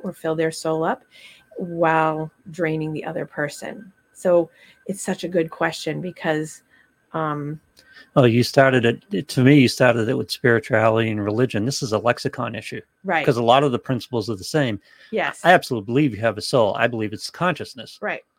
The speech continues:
Speaker 1: Mm-hmm.
Speaker 2: But, you know, it's just, it's your term you're using,
Speaker 1: Right.
Speaker 2: whatever makes it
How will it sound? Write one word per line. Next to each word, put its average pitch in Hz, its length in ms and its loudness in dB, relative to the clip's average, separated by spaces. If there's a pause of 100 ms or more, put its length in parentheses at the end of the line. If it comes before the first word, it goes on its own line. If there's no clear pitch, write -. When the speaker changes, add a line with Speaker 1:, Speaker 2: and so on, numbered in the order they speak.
Speaker 1:
Mm-hmm. 330 180 -8 (140)
Speaker 2:
But, 117 180 2 (880)
you 156 140 -6
know, 120 200 -8 (160)
it's - 300 -8
just, - 260 -4
it's - 300 -10 (180)
your 120 200 -2
term 139 380 0
you're 120 120 -2
using, 120 460 -2 (320)
Speaker 1:
Right. 214 100 0
Speaker 2:
whatever 139 360 6
makes 135 440 -4
it 139 200 -6